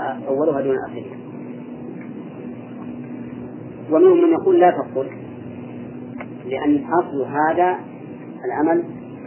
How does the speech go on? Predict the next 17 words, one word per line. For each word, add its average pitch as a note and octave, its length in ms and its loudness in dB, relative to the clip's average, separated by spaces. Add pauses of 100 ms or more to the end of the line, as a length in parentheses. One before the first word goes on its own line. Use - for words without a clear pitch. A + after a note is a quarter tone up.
(720)
خالصا C3+ 340 0
لله A#2+ 220 -4
عز A#2+ 180 -10
وجل A2 260 -8 (760)
فلا D#3 140 6
يبطله B2 600 -2
الرياء. A#2+ 280 -6 (3000)
ثم D#3 180 8
قال E3+ 460 8 (520)
ف-، C#3+ 280 2 (680)
و-، D#3 220 2
ومن F3+ 180 8
فوائد E3+ 320 6
الآية، D3 420 0 (1080)
من C3+ 120 0
فوائد C#3+ 340 -2
الآية D3+ 540 0